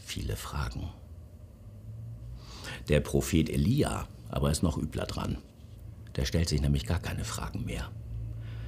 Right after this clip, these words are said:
Da wünschte Elia, sich sterben zu können und sagte: „Es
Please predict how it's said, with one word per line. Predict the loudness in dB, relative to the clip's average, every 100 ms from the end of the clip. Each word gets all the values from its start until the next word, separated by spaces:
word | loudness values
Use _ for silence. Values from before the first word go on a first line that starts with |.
| 4
Da | 10 12
wünschte | 12 12 12 10 10
Elia, | 12 12 12 12 12
sich | 10 8 8
sterben | 8 8 8 10 8
zu | 8 4
können | 8 8
und | 10 8
sagte: | 8 6 4 4 2 6
„Es | 6 6 4